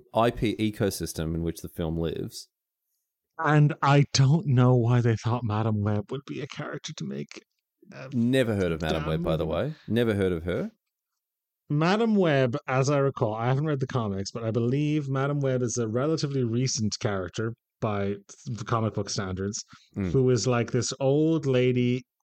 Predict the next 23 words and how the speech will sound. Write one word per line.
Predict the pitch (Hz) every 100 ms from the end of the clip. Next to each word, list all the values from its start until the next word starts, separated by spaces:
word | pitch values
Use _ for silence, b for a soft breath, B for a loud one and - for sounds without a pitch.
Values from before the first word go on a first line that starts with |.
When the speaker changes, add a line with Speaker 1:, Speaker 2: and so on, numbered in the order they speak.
| _ _ _
Speaker 2:
in | 131
a | 120
wheelchair | 113 127 131 - 131 123
who's | 110 101
blind | - 120 117 113 110 107 - b b b b b
in | 139 123
a, | 117 120 127 117
a, | -
in, | 127
like, | 120 110
a |
Professor | 123 110 135 - 127
X | 120 -
kind | 123 110
of | 101
way, | 104 107
and | 110
she | -
can, | 113 123
like, | 87
Speaker 1:
Mm. | 73
Speaker 2:
see | - 131 131 135 131
the, | 120 123 117 107